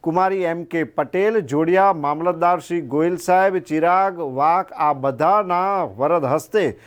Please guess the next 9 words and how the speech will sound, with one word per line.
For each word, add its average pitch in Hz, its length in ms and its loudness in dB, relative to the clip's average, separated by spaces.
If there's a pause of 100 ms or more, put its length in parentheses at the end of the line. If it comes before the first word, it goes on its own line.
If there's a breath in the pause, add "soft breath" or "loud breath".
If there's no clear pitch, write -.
(160 loud breath)
દીપ 220 280 2
પ્રાગટ્ય 180 540 -2
કરીને 175 540 -4
કાર્યક્રમની 170 760 -4
શુભ 143 240 -6
શરૂઆત 147 500 0
કરવામાં 123 400 -4
આવી 104 200 -10
હતી. - 200 -16